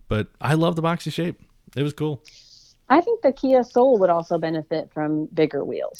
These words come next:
Speaker 1: I would agree with that wholeheartedly.
Speaker 2: They feel tiny.
Speaker 1: Yes.
Speaker 2: They feel very tiny holding up this car, and I think, I think it would look better and drive better, ride better with
Speaker 1: I,
Speaker 2: bigger wheels.
Speaker 1: I think nineteens really would, would be fine. The nineteen twenties would be fine for it,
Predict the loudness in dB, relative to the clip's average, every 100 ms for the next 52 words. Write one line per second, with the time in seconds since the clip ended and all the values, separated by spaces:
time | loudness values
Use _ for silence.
0 | -4 2 4 4 4 2 2 2 2 0
1 | -2 -4 -2 0 0 2 6 6 8 6
2 | 4 0 0 0 0 -4 -4 2 2 2
3 | -2 -2 -2 0 0 -2 -2 -2 -2 -2
4 | -2 -4 -6 -8 -4 0 2 2 0 0
5 | -2 -2 0 2 2 2 0 0 0 4
6 | 6 4 -2 -12 _ _ -6 -2 -2 -2
7 | -6 -2 0 2 0 -2 -4 -4 -2 0
8 | -2 -4 -10 -6 -4 -4 -6 -6 -4 -4
9 | -6 -2 -2 0 -2 0 0 0 0 0
10 | 0 0 2 4 2 4 2 0 -2 -2
11 | 2 0 0 0 0 2 2 2 0 0
12 | 0 0 -2 -6 -10 -2 0 0 0 0
13 | -2 -2 -4 -6